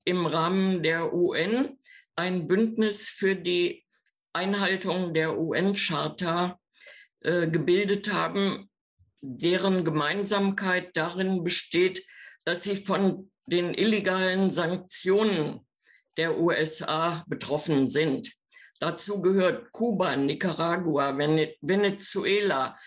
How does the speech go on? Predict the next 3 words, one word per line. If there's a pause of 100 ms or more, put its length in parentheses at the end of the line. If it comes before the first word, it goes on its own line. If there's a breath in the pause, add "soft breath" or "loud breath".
(160 loud breath)
Nordkorea,
Iran,
Russland